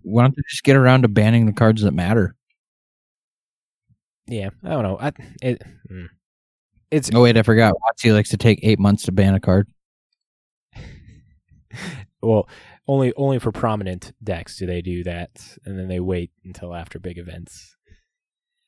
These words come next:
Speaker 2: Unpopular opinion here on This
Speaker 1: So,
Speaker 2: Week
Speaker 1: so,
Speaker 2: in M T G,
Speaker 1: so
Speaker 2: folks.
Speaker 1: what was the excuse with, uh, Inverter then?
Speaker 2: It's a
Speaker 1: That's right.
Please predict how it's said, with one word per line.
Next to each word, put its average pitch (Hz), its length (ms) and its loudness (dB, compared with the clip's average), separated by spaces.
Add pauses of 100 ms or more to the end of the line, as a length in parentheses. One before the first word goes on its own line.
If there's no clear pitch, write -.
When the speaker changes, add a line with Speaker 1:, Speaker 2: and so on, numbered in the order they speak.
(120)
Speaker 2:
Unpopular 123 680 -2
opinion 104 560 -6
here 107 280 -4
on 98 140 -6
This 110 140 4
Speaker 1:
So, 143 40 4
Speaker 2:
Week 110 140 -2
Speaker 1:
so, 151 80 6
Speaker 2:
in 143 60 8
M 98 80 -2
T 104 100 -12
G, 98 60 -14
Speaker 1:
so 143 160 6
Speaker 2:
folks. 98 280 -10
Speaker 1:
what 139 180 8
was 139 180 8
the 139 120 6
excuse 135 480 4
with, 131 220 6
uh, 110 480 6 (260)
Inverter 113 400 6
then? 98 220 2 (1400)
Speaker 2:
It's 131 80 0
a 107 60 6
Speaker 1:
That's - 100 -2
right. 107 260 4